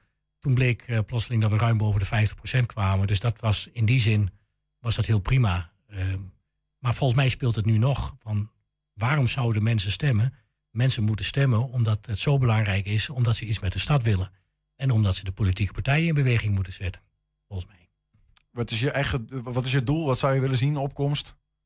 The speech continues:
Speaker 1: Ja, het, het heet Ik Tegen voor tachtig, omdat ik eigenlijk vind,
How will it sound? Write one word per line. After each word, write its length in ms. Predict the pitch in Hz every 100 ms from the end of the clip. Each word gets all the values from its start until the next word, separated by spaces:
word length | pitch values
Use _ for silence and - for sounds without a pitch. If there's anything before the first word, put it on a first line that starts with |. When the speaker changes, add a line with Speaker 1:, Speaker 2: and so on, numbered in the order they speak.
| _ _ _
Speaker 1:
Ja, 320 | - 110 127 135
het, 100 | 113
het 160 | 123
heet 280 | 117 147 -
Ik 120 | 143
Tegen 240 | - 147 123
voor 140 | 123
tachtig, 400 | 131 135 - 117
omdat 260 | 120 117 123
ik 100 | 120
eigenlijk 360 | - 135 131 -
vind, 380 | 139 135 -